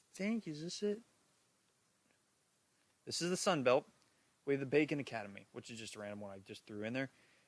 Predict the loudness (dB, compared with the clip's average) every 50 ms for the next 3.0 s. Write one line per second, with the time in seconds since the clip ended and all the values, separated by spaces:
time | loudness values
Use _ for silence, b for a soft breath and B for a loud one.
0 | b b 0 4 4 4 6 4 2 2 0 2 2 2 0 0 -2 _ _ _
1 | _ -16 -14 -10 -10 -6 -4 -4 -4 -4 -8 -12 -12 -12 -14 -18 -14 -14 -12 -6
2 | -6 -6 -6 -2 -2 -2 -2 -2 -4 -6 -4 -6 -8 -8 -8 -10 -10 -10 -10 -16